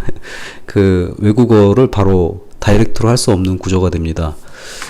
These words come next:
그래서 그 다이렉트를 할 수 있게 하려면은 그 머릿속에 엔진을 넣어줘야 됩니다. 엔진이라는 게 별거 아니고요. 문법이죠. 근데 이제 문법을 이렇게 기계적으로 공부하다기보다는,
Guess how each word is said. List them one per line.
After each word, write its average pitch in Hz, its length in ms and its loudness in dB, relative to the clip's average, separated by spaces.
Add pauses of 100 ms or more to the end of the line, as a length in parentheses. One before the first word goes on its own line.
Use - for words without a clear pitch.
그래서 110 200 -4
그 123 80 2
다이렉트를 139 720 4
할 147 80 2
수 143 160 -4
있게 135 180 -2
하려면은 117 800 0
그 - 100 -8
머릿속에 107 480 0
엔진을 123 440 2
넣어줘야 92 280 0
됩니다. 82 520 -4 (180)
엔진이라는 117 640 2
게 127 280 0
별거 104 280 -2
아니고요. 90 500 -4 (600)
문법이죠. 95 760 0 (880)
근데 120 200 -2
이제 131 100 2
문법을 143 540 2
이렇게 123 200 2
기계적으로 131 560 2
공부하다기보다는, 92 1120 -2